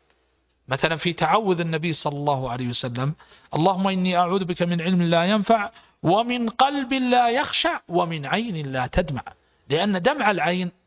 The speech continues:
من أين يأتي؟ يأتي من خشوع القلب. إذا، إذا خشع القلب وانكسر وذل بين يدي الله سبحانه وتعالى، انطلقت عيناه بالدموع،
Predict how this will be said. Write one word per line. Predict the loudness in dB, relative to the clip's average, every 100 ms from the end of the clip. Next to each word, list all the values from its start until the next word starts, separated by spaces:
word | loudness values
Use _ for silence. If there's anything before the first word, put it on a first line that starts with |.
| -8
من | -6
أين | -4 -2 -2
يأتي؟ | -4 -4 -2
يأتي | -2 -2
من | -4
خشوع | -4 -4 -2 -2
القلب. | -2 -2 -6 -6 -18 -20 -20 -18 -8
إذا، | -2 2 2 0 -2 -4
إذا | -4 -4 -2 0
خشع | 0 2 2 2 2
القلب | 0 -2 -4 -2
وانكسر | 0 0 0 0 0 -4 -6 _ _ _ _
وذل | 0 2 2 2 2 2
بين | 0 0
يدي | -2 -2 -2 -4
الله | -2 -2
سبحانه | -2 -6 -2 -2
وتعالى، | 0 -2 0 2 0 2
انطلقت | 2 2 2 0 -4 -10 -18 _ -16 -2
عيناه | 0 2 0
بالدموع، | 0 -2 -2 -2 -4